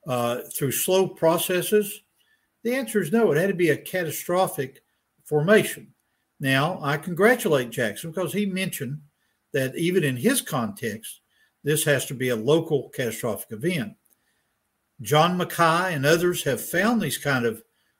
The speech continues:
uh, uh, trees, uh, in Australia, in Europe, in America. And so my challenge to Jackson is, if you begin to go worldwide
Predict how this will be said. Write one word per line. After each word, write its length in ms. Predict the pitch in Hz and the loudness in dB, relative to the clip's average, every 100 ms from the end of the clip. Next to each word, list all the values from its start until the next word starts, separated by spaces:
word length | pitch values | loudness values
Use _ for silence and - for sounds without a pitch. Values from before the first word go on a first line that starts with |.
| _ | _
uh, 360 | - 123 113 117 - _ 147 | -6 -2 -2 -4 -8 _ -8
uh, 280 | 120 113 117 - _ - | -6 -6 -8 -16 _ -6
trees, 600 | - 131 117 156 - - _ _ _ _ _ _ | 0 2 0 -4 -10 -12 _ _ _ _ _ _
uh, 360 | 139 120 117 110 110 _ _ - | -4 0 0 -2 -8 _ _ -2
in 160 | 139 | 0
Australia, 760 | 120 113 - 165 165 165 156 151 - _ _ _ - | 2 0 2 6 6 6 2 -2 -8 _ _ _ -8
in 180 | 220 | -6
Europe, 600 | 208 147 160 151 147 - - | 0 4 8 8 6 -4 -8
in 140 | 117 | -6
America. 600 | 113 143 151 151 151 143 - _ _ _ _ | 0 6 6 4 0 -8 -10 _ _ _ _
And 100 | 151 | -6
so 140 | 131 175 | 0 4
my 160 | 214 | 4
challenge 520 | 254 233 214 180 143 - | 4 2 2 0 -4 -6
to 80 | |
Jackson 560 | 113 160 185 190 143 127 | -2 0 0 -2 -8 -6
is, 400 | 135 131 120 - _ _ _ - | -2 -2 -2 -10 _ _ _ -6
if 160 | 143 | 0
you 100 | 160 | 0
begin 300 | 160 165 262 | 0 2 2
to 80 | 285 | 2
go 220 | 202 175 | 4 4
worldwide 800 | 160 190 180 160 202 202 127 127 | 4 4 4 4 2 2 0 -8